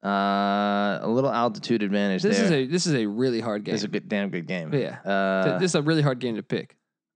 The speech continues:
Speaker 1: <sighs> Look, they're gonna win one and lose one of the next two.
Speaker 2: I agree.
Speaker 1: At
Speaker 2: They're gonna win
Speaker 1: Colorado.
Speaker 2: at U C L A.
Speaker 1: You think they'll win at U C L A?
Speaker 2: Yeah.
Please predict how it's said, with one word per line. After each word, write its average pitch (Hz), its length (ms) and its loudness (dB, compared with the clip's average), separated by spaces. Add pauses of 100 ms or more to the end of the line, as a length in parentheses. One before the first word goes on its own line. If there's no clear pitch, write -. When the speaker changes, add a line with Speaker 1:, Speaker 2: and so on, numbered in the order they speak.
(180)
Speaker 1:
<sighs> - 80 -8 (2500)
Look, 120 260 0 (220)
they're 135 120 4
gonna 139 280 2
win 131 240 2
one 135 200 2
and 113 320 -2
lose 117 240 2
one 107 160 2
of 101 60 0
the 104 80 0
next 101 240 -2
two. 82 260 0
Speaker 2:
I 139 120 2
agree. 127 340 -2
Speaker 1:
At 113 220 -2
Speaker 2:
They're 147 220 2
gonna - 160 4
win 175 140 4
Speaker 1:
Colorado. 151 40 0
Speaker 2:
at 156 240 -2
U 160 120 2
C 147 200 2
L 113 160 0
A. 98 80 -4 (200)
Speaker 1:
You - 80 -6
think 104 120 -2
they'll 98 80 0
win 101 120 0
at 87 80 -4
U 98 100 -2
C 107 140 -2
L 101 140 0
A? 104 120 2
Speaker 2:
Yeah. 107 220 -4